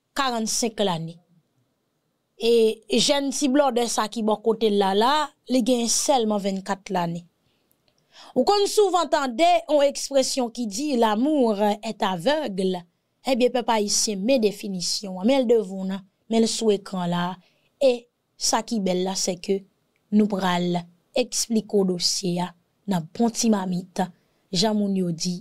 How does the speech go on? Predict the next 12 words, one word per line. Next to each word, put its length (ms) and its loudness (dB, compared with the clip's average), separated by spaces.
san 460 0
retire 580 -4
e 120 2
san 400 -4
mete. 380 -10
Èske 360 -2
ou 100 4
dakò 400 -4
avè 300 -10
m? 80 -20
Pèp 300 2
ayisyen, 680 0